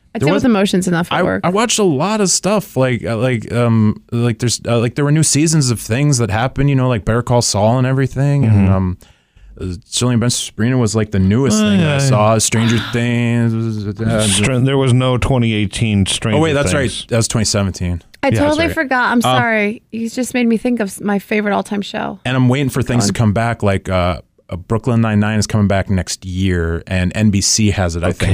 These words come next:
Speaker 2: think.
Speaker 3: but which
Speaker 2: Um,
Speaker 3: one was your
Speaker 1: Mm-hmm.
Speaker 3: favorite?
Speaker 2: I, I don't really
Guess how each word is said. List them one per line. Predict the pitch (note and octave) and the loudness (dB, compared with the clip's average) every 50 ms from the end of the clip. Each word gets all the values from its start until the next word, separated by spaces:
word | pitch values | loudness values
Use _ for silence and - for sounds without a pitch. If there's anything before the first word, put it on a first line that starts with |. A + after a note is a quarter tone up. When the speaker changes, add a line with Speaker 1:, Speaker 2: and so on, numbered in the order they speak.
| F#2 | 2
Speaker 2:
think. | - - | 2 0
Speaker 3:
but | - D2+ | 0 0
which | D#2 F2 F2 | 0 0 2
Speaker 2:
Um, | E2+ | 2
Speaker 3:
one | F2 F#2 F#2+ | 2 2 4
was | F#2 F#2 F2+ | 2 2 2
your | - - | 0 -2
Speaker 1:
Mm-hmm. | - - | -2 -2
Speaker 3:
favorite? | - E2 E2 D#2+ C#2+ G2 - - - - - - - - _ _ _ _ _ - | 0 0 0 0 0 -4 -6 -6 -6 -6 -6 -6 -8 -14 _ _ _ _ _ -18
Speaker 2:
I, | - - - - - - | -14 -14 -14 -12 -8 -8
I | - C3 | -6 -2
don't | B2 D#3+ E3+ E3+ | 0 0 0 2
really | F3+ F#3 E3+ D#3+ D3 C3+ A#2+ - | 2 2 2 2 2 0 0 -2